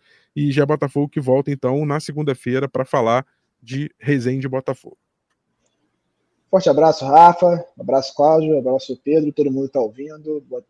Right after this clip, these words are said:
Speaker 2: bom dia, boa tarde, bom dia pra todo mundo. Só explicando a estrutura que vocês estavam falando, né? O C E O, o, o C E O nesse momento é o Tairo, mas ele cuida do, do extracampo, ele cuida do,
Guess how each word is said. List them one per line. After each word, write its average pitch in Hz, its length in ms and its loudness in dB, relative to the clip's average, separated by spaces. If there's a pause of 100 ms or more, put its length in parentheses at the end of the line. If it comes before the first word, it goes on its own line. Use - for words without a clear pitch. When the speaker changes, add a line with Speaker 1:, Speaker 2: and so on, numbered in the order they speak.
(220)
Speaker 2:
bom 123 100 -18
dia, 127 140 -10
boa 127 100 -6
tarde, 123 200 -18
bom 123 80 -20
dia - 80 -20
pra - 100 -20
todo 127 100 -20
mundo. 139 120 -20
Só - 80 0
explicando 190 420 2
a 180 40 2
estrutura 180 440 0
que - 60 -14
vocês 139 180 -2
estavam 135 60 -8
falando, 170 360 2
né? 170 160 -2 (320)
O 139 60 -10
C - 140 -14 (460)
E 170 100 4
O, 208 240 8
o, 175 280 4
o 151 80 -14
C - 180 -2
E - 20 4
O 180 100 6
nesse 196 200 0
momento 165 200 -4
é 190 60 8
o 202 40 4
Tairo, 175 360 6 (120)
mas 151 220 -12
ele 165 100 0
cuida 185 380 -2 (180)
do, 160 380 0
do 160 160 2
extracampo, 160 480 -2
ele 110 80 -14
cuida 143 300 -2
do, 139 120 -4